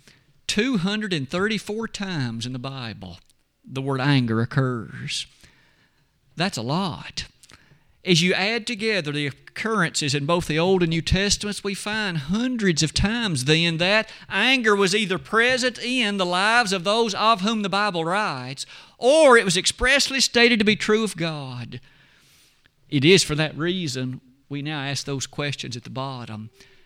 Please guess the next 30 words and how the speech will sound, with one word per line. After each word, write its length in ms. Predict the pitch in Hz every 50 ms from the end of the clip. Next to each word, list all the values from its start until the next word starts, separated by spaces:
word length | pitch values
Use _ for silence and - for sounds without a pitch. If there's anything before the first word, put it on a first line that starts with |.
| _ _ -
Like 180 | 190 185 175 -
I 80 | 185
mentioned 380 | 175 170 185 180 - - 156 156
a 20 |
moment 300 | 151 160 160 156 147 135
ago, 560 | 135 160 170 190 - 110 98 - - - - - _ _ _ _ - _ _ _ _ _ -
is 140 | 127 127 123
it 100 | - -
wrong? 600 | 127 131 143 160 185 214 233 254 330 320 302 226 - - _ _ _ _ _
If 200 | - 190 175 -
it 100 | 175 160
is, 340 | 175 196 226 247 285 254 190
may 240 | 160 160 175 185 196
you 240 | 190 185 202 214 202
and 100 | 185 190
I 280 | 202 208 202 196 170
then 340 | 147 165 165 156 143 139 139
know 300 | 143 160 214 254 285 240
that. 340 | 175 156 135 117 117 123 113
But 120 | 151 156 156
if 100 | 120 165
it 80 | 135
isn't, 600 | 160 226 285 294 196 - - 65 - - - - - _ _ _ _ _ _ _ _ _ -
what 160 | 208 208 175
does 160 | 180 165 147
the 100 | 151 143
Bible 360 | 135 156 156 151 143 135 131
say 300 | - - - 135 127 123
about 420 | 117 113 117 120 120 110 104 - -
it? 160 | 107 110